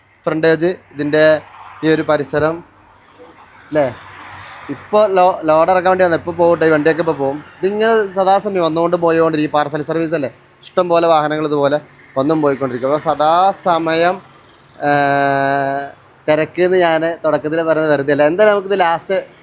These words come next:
ഒന്നും കൂടി ഹൈവേയിലേക്ക് വരാം അല്ലേ, നമുക്ക് വീടിൻ്റെ അകമൊക്കെ ഒന്ന് കാണാം അല്ലേ. ഏത് സമയത്തും അല്ലേ, ഏത് നട്ടപ്പാതിരിക്കും നമ്മൾ പറയാറുണ്ട്.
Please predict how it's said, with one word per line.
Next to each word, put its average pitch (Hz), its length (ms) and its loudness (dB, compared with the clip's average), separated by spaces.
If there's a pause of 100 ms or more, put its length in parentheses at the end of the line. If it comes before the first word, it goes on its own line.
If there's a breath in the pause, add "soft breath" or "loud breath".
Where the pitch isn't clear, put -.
(160)
ഒന്നും 180 180 0
കൂടി 208 180 2
ഹൈവേയിലേക്ക് 165 460 -2
വരാം 127 220 0
അല്ലേ, 143 120 0 (460)
നമുക്ക് 165 240 2
വീടിൻ്റെ 185 320 2
അകമൊക്കെ 214 340 0
ഒന്ന് 190 120 -4 (100)
കാണാം 135 220 0
അല്ലേ. 120 120 -6 (600)
ഏത് 165 180 2 (120)
സമയത്തും 170 580 0 (1400)
അല്ലേ, 156 140 2 (220)
ഏത് 190 320 0
നട്ടപ്പാതിരിക്കും 202 680 0
നമ്മൾ 175 200 0
പറയാറുണ്ട്. 175 340 0